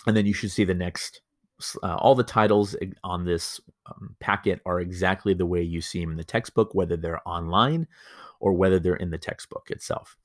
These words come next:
If you're in the textbook, then you wanna stick specifically to page five twenty. That's gonna give you a lot of the information for the next questions after this. So how the co-, how did the communists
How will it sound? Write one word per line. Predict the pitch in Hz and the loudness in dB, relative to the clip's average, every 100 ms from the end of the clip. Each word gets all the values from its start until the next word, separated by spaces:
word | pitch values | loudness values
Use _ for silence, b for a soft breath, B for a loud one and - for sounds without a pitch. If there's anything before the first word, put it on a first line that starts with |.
| B B B | B B B
If | - - | -10 -2
you're | 104 | 0
in | |
the | 139 | 0
textbook, | 127 127 - 113 107 - - _ _ _ - - | 2 2 4 2 2 0 -20 _ _ _ -20 -14
then | 104 95 95 | -8 -4 -2
you | 95 | 0
wanna | 98 92 | 0 0
stick | - 101 - | -2 -4 -4
specifically | - 98 - 113 104 104 95 | -10 -2 2 2 4 2 2
to | 90 | -2
page | - 92 90 80 - | -2 2 2 0 -10
five | - - - 92 98 95 107 _ _ | -16 -8 -4 0 0 -2 -10 _ _
twenty. | - - 95 87 80 82 | -16 -2 0 0 -2 -4
That's | 85 - | -4 -2
gonna | - 87 | -2 0
give | 87 82 | -2 0
you | 85 | -2
a | 80 | 0
lot | 78 | 0
of | 80 - 85 76 | -2 -6 -8 -8
the | 80 82 90 b b b b | -8 -8 -10 b b b b
information | - 82 87 82 80 80 | -8 -4 -2 -2 -4 -6
for | - 78 | -4 -4
the | |
next | 78 78 - | -4 -6 -6
questions | - - - 78 | -6 -4 -8 -6
after | 78 - | -6 -8
this. | - - - _ _ _ B B B _ | -8 -10 -14 _ _ _ B B B _
So | 110 | 2
how | 135 160 | 4 4
the | 147 | 2
co-, | - 131 | 4 2
how | 160 | 2
did | 147 | 2
the | 117 | 2
communists | 117 113 101 95 - | 4 4 4 2 -2